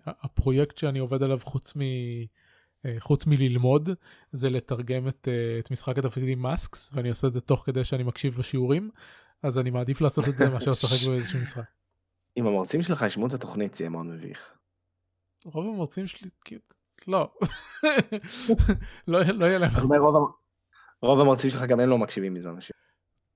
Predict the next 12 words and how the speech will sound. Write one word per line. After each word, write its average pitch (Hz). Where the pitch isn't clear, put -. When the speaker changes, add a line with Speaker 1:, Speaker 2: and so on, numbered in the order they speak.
Speaker 1:
לא, 143
המרצים 135
שלי 240
אוהבים 226
אותי, 175
כי 131
אני 131
מק-, 131
כאילו, 127
תבין, 147
אני 180
מתרגם 147